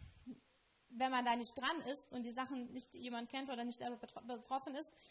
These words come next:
hätte sich das für mich vor zehn Jahren auch angehört. Ach toll, die Kindergärten haben doch wieder auf, die Eltern sitzen zu Hause. Aber es ist ganz was anderes. Also das ist noch so weit von dem entfernt, womit, äh, die Eltern auch rechnen. Und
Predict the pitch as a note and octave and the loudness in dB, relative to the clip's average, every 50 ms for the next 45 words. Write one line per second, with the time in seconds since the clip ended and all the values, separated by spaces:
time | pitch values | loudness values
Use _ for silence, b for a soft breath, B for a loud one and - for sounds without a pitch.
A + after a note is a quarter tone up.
0 | B B B - B3+ C4 C4+ C#4+ A#3+ C4+ B3+ D4+ B3 - - A#3+ A#3+ C#4 G#4+ C5+ | B B B -4 -4 0 4 4 6 6 4 2 2 -2 -2 -2 0 0 2 2
1 | C5+ - - - C4+ - - D4 C#4+ C#4+ C#4 C#4 B3+ - D#4+ - F#4 C#4+ A#3+ A#3+ | 2 2 0 -2 -2 -2 -2 -2 -2 -2 -2 0 0 0 0 0 -2 -4 -2 -4
2 | A#3 A#3+ A3+ - - - - D#4 F4 F4+ F#4 F#4+ F#4 B B B - - A#3 - | -4 -4 -4 -8 -8 -4 0 2 4 4 2 2 -2 B B B -14 -14 -8 -6
3 | C4 B3 A#3 A#3 A3 A3+ A3+ A#3 A3 G#3+ G#3+ G3+ - A#3+ G#3+ A#3+ A3+ - F4 F#4+ | -4 -2 -2 -2 0 0 0 0 -2 -2 -4 -6 -6 -4 -4 -4 2 4 6 6
4 | F#4 F#4+ F#4 F4+ - C#4 A3+ A3+ A3+ A#3 A#3 A3+ A3+ A3+ - B3 A#3+ B3+ B3 B3+ | 6 4 4 0 -4 -4 -4 -4 -4 -4 -4 -4 -6 -6 -2 -2 -2 -2 -2 0
5 | D#4 E4 F4+ F4 F4 E4 E4+ - B B B B B B _ - B3+ B3+ B3+ C4+ | 0 2 2 2 0 -2 -4 -6 B B B B B B _ 0 4 6 6 6
6 | C#4+ C4 C#4 C#4 C4+ B3+ B3 B3+ C4+ C#4 D#4 B3+ G#3+ G#3+ G#3+ G#3+ A3 A3 G#3+ A3 | 6 4 2 0 2 0 0 0 0 0 -2 -2 -2 -2 -2 -2 -2 -2 -6 -6
7 | A3 A3+ A#3 - B3+ B3 - B3 A#3 A#3 - - - D4+ - D#4 D4+ D4+ - - | -4 2 4 4 4 4 -2 -6 -6 -4 -4 -4 -2 -2 -2 -2 -4 -4 -4 -6
8 | C4+ B3+ B3+ C4+ B3+ B3 B3 - - B3+ B3 B3+ C#4 D#4+ E4 - B B B B | -8 -6 -6 -6 -8 -8 -10 -8 -8 -6 -6 -4 -6 -6 -8 -12 B B B B
9 | B A#3 B3 B3 B3 B3 B3 - A#3 B3 B3 A3+ A3 A3 A3 A3 G#3+ G#3+ A3 A#3+ | B -6 -4 -4 -4 -4 -4 -4 -4 -4 -4 -4 -8 -12 -14 -14 -14 -12 -10 -10
10 | B3 - A3 B3 B3+ C4 B3+ A3+ A3+ A#3 A#3 - B3 C4 B3 - A3 G#3 G3+ F3+ | -6 -2 -2 0 0 -2 -2 -2 -4 -6 -4 -6 -2 -2 -2 -2 -2 -10 -8 -8
11 | A3+ A3+ | -8 -8